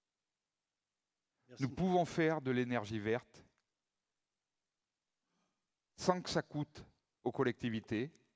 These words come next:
Speaker 2: Nous pouvons faire de l'énergie verte tout en faisant en sorte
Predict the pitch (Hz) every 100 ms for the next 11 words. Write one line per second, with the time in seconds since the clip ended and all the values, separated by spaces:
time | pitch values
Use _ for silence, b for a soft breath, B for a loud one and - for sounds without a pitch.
0 | _ _ _ _ 110 110 - 160 160 -
1 | 165 143 127 127 110 117 101 107 _ _
2 | _ _ _ _ _ _ _ _ _ _
3 | _ _ _ _ _ _ _ 127 113 127
4 | 110 107 127 120 110 98 _ b - 135
5 | - 131 -